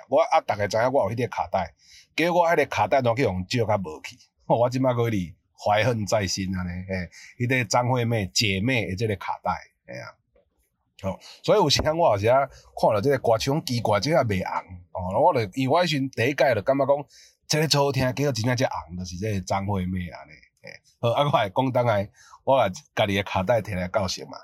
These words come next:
我讲中昼食饭，老师无伫咧，我就甲即个卡带哦放落，听咱家己介意听的嘛，哦，听即个五八即个 Alive 安尼。嘿，啊，过来就是食饭了，你爱听家己爱听的嘛吼。啊，午休的时阵就甲切掉啊，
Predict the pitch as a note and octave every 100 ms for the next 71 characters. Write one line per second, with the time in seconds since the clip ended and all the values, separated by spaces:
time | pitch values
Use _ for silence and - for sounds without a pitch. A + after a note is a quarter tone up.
0 | _ A#2 C3+ D3+ C3+ D3 C#3 A#2+ A2+ A2
1 | A#2+ A2+ G2 C3+ B2 G2 G2+ F2+ C#2+ -
2 | _ - A2+ G2+ F2 F2 A2 G#2 F#2+ F#2
3 | G#2 _ _ _ _ - G2+ A2+ G#2 F#2
4 | _ _ _ E2+ - - _ _ - E2+
5 | F2 E2 - B2 B2 C#3+ C3+ G#2+ B2 B2
6 | A#2+ G#2 G#2+ G#2 F#2+ - - _ _ -
7 | F2+ G#2 G2+ A2 G#2+ - _ - F#2+ F#2
8 | G2+ G2+ G#2+ F#2 G2 F2+ E2 - - -
9 | _ _ - - - F#2+ F2 - D3 D#3
10 | A#2+ G2+ G2 - F#2+ F2+ E2+ D#2 - _
11 | _ - G#2 F2+ A2+ G#2+ G2 A#2 A2+ G#2+
12 | F#2 F#2 G#2 G2+ G#2 F#2+ F#2 F2+ D#2 C2+
13 | - - C#3 - A2+ G#2 D3 D3+ B2+ A#2
14 | G#2 F#2+ F#2+ - A2 G2+ F#2+ F#2 F2